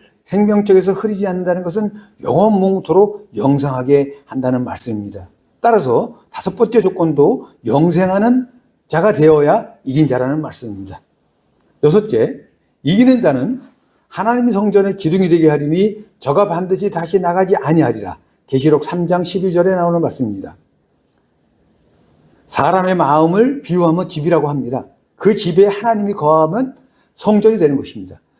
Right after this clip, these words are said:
사람 속에 하나님의 집을 지으려면 이긴 자가 기둥이 되어야 하나님의 집인 성전이 된다는 뜻입니다. 일곱 번째, 이기는 사람은 내가 이긴 뒤에 내 아버지와 함께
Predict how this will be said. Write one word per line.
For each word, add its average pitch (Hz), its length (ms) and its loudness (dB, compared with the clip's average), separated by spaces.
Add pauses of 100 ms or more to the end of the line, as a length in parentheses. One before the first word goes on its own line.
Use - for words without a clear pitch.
사람 180 380 0
속에 143 500 2
하나님의 208 440 -2
집을 170 300 0
지으려면 180 600 0 (140)
이긴 165 260 0
자가 165 220 2
기둥이 165 380 -2
되어야 175 580 0
하나님의 190 520 -2
집인 170 260 -4
성전이 135 640 0
된다는 127 360 -2
뜻입니다. 104 480 -12 (1700)
일곱 180 220 4
번째, 160 520 0 (240)
이기는 214 380 2
사람은 202 640 0
내가 175 380 4
이긴 165 320 -2
뒤에 170 540 -2 (100)
내 196 240 4
아버지와 180 500 2
함께 190 500 -2